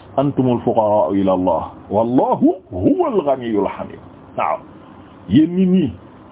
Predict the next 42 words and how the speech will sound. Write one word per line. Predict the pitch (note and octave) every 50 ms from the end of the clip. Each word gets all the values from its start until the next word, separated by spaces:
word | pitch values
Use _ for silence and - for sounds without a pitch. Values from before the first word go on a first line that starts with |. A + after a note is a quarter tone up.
| - - - - - - - - - - - - - - -
yéen | F2+ G2+ A#2 C3 C#3+ D3 C#3+ C#3
a | C3+ -
aajoroo | - B2+ C3 C3 C3 C3+ C3 B2+ C3 B2+ B2+ B2+ B2+
seen | C3+ C#3 C3+ C3+ B2+
boroom | C3 C3 C#3 C#3+ C3+ C3+ C3+
laa | B2+ B2+ C3
wax, | C3+ C3+ - - - G#2
ndax | A2+ C3 C3 C3
matu | B2+ C3 C#3 D3 D3+ D3+
ngeen. | D3 D3+ D3+ D3+ D3 C3 G2+ F2 - - - - - - - - - - - - - - - - - -
Waaw. | A2+ B2 B2+ - - - - - - - - - - - - - - - - - - - F#2+
Boroom | A2 B2 C#3+ F#3 F#3 F3
bi | D#3+
nag | D3 C#3+ D#3+ D3
mooy | C3+ D3 D#3 D#3+ D3
ki | - E3+
mat, | D3+ D3 C#3 - C#3 A#2+ G2 - - -
aajowul, | B2+ D3 E3 F3 F3 E3+ D#3 D#3 C#3+ C3+ C3 C3+ C3 B2+ A#2+ A#2+ A#2
soxlaalul | C#3 D3+ - D#3 D3+ C#3+ C3+ B2+ B2 A#2+ A#2+ A2
kenn | - B2 A#2+ A2 A2
dara. | G#2+ A#2 C#3+ D3+ E3 F3+ E3 D#3 - - - - - -
Te | - C3
moo | C#3+ C#3+ C#3
njëkk | C#3 C3+ C#3 C#3 -
a | D3
sant | C#3+ C#3+ C#3 C#3
boppam, | C3+ C3 B2+ C3 C3 - - D3 D3+ C#3+
sant | - C#3+ C#3+ C#3 C3+
gi | C#3+ C3+ C3+
ngeen | C#3+ D3 C#3+ C#3
koy | C#3+ C#3 C3+ C3
sant, | - C3 C3 C3+ B2+
yokku | C#3+ C#3 C#3 C#3 C#3 - D3+ C3+
ko | C#3 C3+
te | -
wàññiwu | C3+ C#3 D3 C#3+ C#3+ C#3+ D3 C#3+ C#3
ko | D3+ C3+
dara | C3 C#3 D3+ D#3+
bu | D3+ D3
ngeen | C3 A#2+ A#2
ko | G2+ G#2
defut. | G2+ F#2 - -